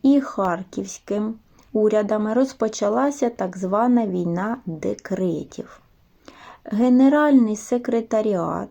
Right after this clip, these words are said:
Української Центральної Ради заборонив вивозити в Росію хліб. Натомість Народний секретаріат скасував цю заборону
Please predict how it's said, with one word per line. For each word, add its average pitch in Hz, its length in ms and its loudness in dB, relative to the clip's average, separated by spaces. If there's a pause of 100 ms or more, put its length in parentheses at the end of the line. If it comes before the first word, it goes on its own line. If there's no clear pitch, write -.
(360)
Української 226 680 0
Центральної 196 640 -4
Ради 180 480 -6 (240)
заборонив 240 1120 2
вивозити 202 920 -2
в 180 80 -6
Росію 226 600 -2
хліб. 151 500 -8 (1080)
Натомість 208 920 0
Народний 202 800 0
секретаріат 214 1080 -4 (120)
скасував 233 1080 -2 (100)
цю 233 260 -2
заборону 202 840 -2